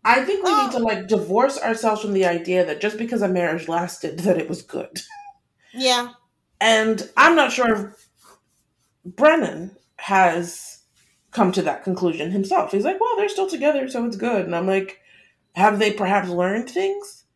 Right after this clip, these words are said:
Speaker 1: Are they enjoying each other's company now when there's not young kids at home? Like, I,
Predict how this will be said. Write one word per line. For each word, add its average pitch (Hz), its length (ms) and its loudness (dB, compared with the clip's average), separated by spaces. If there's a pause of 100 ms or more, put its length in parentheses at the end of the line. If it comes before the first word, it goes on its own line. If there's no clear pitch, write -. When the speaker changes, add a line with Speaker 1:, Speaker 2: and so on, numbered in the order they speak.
(1120)
Speaker 1:
Are 208 140 4
they 208 220 6
enjoying 208 400 0
each 196 140 -2
other's 185 220 2
company 381 360 -2
now 403 320 -2
when 349 120 -4
there's 381 220 -4
not 381 200 -2
young 349 200 -2
kids 370 220 -6
at - 100 0
home? 359 500 -4
Like, 202 460 -4 (720)
I, - 240 -6